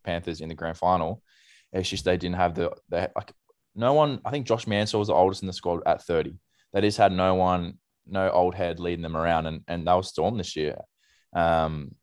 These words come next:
and you could see they were playing frantic footy, and, and Panthers had been there, done that. And I think the pressure was off the Panthers because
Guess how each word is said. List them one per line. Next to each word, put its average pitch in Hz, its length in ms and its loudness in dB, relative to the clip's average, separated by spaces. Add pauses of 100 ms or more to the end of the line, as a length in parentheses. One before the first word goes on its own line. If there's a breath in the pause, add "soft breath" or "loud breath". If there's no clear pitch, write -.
(140)
and 87 500 -2
you 87 60 -10
could 90 140 -8
see 90 160 0
they 90 60 4
were 87 220 2
playing 87 240 -2
frantic 85 340 -8
footy, 85 280 -2
and, 82 200 -6
and 82 420 -8
Panthers 87 300 -8
had 85 140 -6
been 82 140 -8
there, 82 120 -4
done 80 240 -4
that. 80 140 0
And 82 80 -4
I 80 40 -2
think 101 160 -8
the 98 80 -8
pressure 104 300 -2
was 87 120 -4
off 80 180 0
the - 60 -10
Panthers 82 460 -8
because 82 440 -10